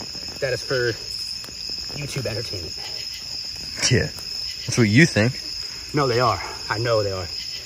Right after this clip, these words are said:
Speaker 2: I don't believe
Speaker 1: There's
Speaker 2: you.
Speaker 1: no evidence. There's no body there. There's, there's literally nothing there. The only thing that's there is our YouTube videos. So how could, they have no hard evidence.
Speaker 2: But I thought the cops were in this.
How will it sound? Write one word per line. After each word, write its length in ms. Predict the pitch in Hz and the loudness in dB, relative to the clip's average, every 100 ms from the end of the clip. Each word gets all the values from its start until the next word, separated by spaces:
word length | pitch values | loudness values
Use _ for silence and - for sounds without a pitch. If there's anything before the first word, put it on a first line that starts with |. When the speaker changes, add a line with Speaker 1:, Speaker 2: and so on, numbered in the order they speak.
| - - - - - - | -8 -6 -6 -6 -8 2
Speaker 2:
I 80 | - | 8
don't 120 | 117 | 8
believe 140 | 101 101 | 8 6
Speaker 1:
There's 120 | 101 | 8
Speaker 2:
you. 60 | |
Speaker 1:
no 60 | 175 | 8
evidence. 500 | 165 165 156 113 - | 6 4 2 0 -2
There's 220 | - 131 | -2 2
no 200 | 143 170 | 6 6
body 380 | - 156 151 156 | 6 8 8 6
there. 300 | 143 147 147 - - - - - | 4 2 0 -4 -8 -8 -10 -2
There's, 480 | 147 143 131 - - - - - - - - - - - - - | 0 2 2 0 -4 -6 -8 -8 -8 -10 -10 -12 -10 -10 -6 -2
there's 180 | 139 | 4
literally 240 | 135 190 151 | 8 8 8
nothing 360 | 147 - 143 | 4 4 2
there. 200 | 139 127 - - - - - - - - | 0 0 -4 -10 -12 -10 -8 -8 -8 0
The 60 | |
only 140 | 147 160 | 4 6
thing 100 | 170 | 4
that's 120 | 143 | 4
there 200 | 139 170 | 8 8
is 100 | 151 | 8
our 220 | 147 143 123 - - - - - - - - | 6 4 2 -6 -12 -12 -8 -8 -6 -8 -8
YouTube 340 | 117 160 - 131 | 0 2 2 0
videos. 420 | 113 104 92 - - - - - - - - - | 0 0 -2 -4 -6 -6 -8 -8 -8 -8 -8 -2
So 100 | 143 | 2
how 180 | 147 | 2
could, 160 | 151 165 | 4 2
they 140 | 139 | 2
have 140 | 131 160 | 2 4
no 180 | 160 240 | 6 4
hard 300 | - 170 156 | 4 4 4
evidence. 420 | 143 107 90 - - - - - - - - - - - - - | 0 -4 -6 -8 -8 -4 12 12 12 12 -8 -10 -10 -12 4 12
Speaker 2:
But 80 | |
I 40 | 147 | 12
thought 160 | 202 | 12
the 80 | 202 | 12
cops 300 | - 180 165 | 12 12 12
were 140 | 156 160 | 12 12
in 100 | 185 | 12
this. 280 | - - | 10 6